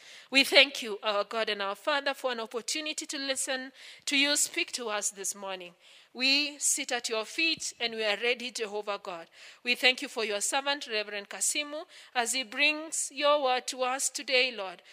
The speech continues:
Would you use him, because you have put your word in him. May we receive it with clear,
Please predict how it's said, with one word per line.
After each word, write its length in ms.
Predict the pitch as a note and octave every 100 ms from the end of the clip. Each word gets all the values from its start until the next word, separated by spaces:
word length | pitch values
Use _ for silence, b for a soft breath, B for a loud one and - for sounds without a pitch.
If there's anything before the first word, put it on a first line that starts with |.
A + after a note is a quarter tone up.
| b b
Would 160 | A#3+ B3
you 80 |
use 460 | B3+ B3 B3 B3+ A#3
him, 220 | G3+ F#3+
because 420 | G#3 - A#3 A3 B3
you 140 | D4+
have 320 | D4 C4 C4 -
put 200 | C4+ B3
your 180 | G#3+
word 260 | G#3 G#3 G#3+
in 140 | G#3 G3
him. 340 | - F#3+ F#3 B B B
May 180 | B3 B3+
we 160 | C4+ C4+
receive 460 | A#3+ - D#4+ D4+
it 120 | C#4+ C#4
with 180 | C4+
clear, 320 | - D4 C#4+